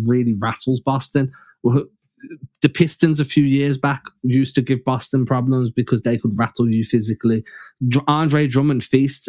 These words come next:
every time he plays against Boston 'cause they rattle them physically. The length isn't the problem as much as it is the being willing to kind of slap someone in the mouth and bully them around a little bit. And a really good instance of that was that Banchero screen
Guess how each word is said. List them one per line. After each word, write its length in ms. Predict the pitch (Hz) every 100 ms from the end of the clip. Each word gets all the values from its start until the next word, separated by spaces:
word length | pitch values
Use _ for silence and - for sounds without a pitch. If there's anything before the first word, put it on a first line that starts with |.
| -
every 240 | 120 127
time 180 | - 127
he 80 | 127
plays 300 | 131 123 120
against 260 | 123 -
Boston 320 | 131 123 - 123
'cause 140 | 120
they 100 | 120
rattle 420 | 104 117 - 120
them 200 | 110 113
physically. 600 | - 117 110 117 120 117 - - - _ _ -
The 160 | 143
length 460 | 147 156 208 196 170
isn't 280 | 143 147 -
the 80 | 127
problem 480 | - 139 139 139 127
as 180 | 120 107
much 280 | 131 - 135
as 140 | 120
it 80 | 117
is 400 | 139 123 117 - - _ _ _ _ _
the 120 | 117
being 300 | 135 139 139
willing 240 | 131 135 127
to 80 | -
kind 240 | 131 117
of 60 | -
slap 280 | - -
someone 220 | - 127 117
in 120 | 104
the 40 |
mouth 400 | 95 107 113 - -
and 160 | 104
bully 180 | 120 117
them 180 | 110 107
around 360 | 98 101 107 101
a 40 |
little 220 | 104 101
bit. 220 | 101 107 -
And 240 | 107 98 - - _ 131 151 143
a 80 | 135
really 340 | 127 151 143
good 180 | 139 131
instance 460 | 135 131 139 104 120
of 60 |
that 180 | 123 117
was 140 | 117
that 180 | - 98
Banchero 640 | 120 117 113 131 131 131 131
screen 480 | - 135 131 120